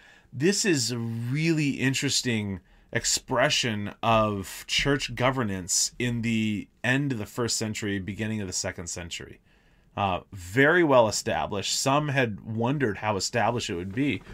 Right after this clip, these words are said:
The nice thing is we have Ignatius's references here, himself, the bishop of, uh, Antioch,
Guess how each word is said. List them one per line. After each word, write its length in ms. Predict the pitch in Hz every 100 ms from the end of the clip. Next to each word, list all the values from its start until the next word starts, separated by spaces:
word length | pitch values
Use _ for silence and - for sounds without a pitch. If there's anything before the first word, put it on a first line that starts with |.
| - -
The 140 | - 113
nice 260 | 139 147
thing 180 | 127 113
is 140 | 110
we 120 | 107 104
have 280 | 120 131
Ignatius's 640 | 117 107 110 - 107 107 98
references 600 | 110 147 127 95 101 90
here, 200 | 98 85
himself, 600 | 104 101 - 160 113 - - - _
the 80 | -
bishop 420 | 107 151 - 120
of, 420 | 127 110 95 - - -
uh, 300 | 104 95 85
Antioch, 640 | 110 160 - 85 80 -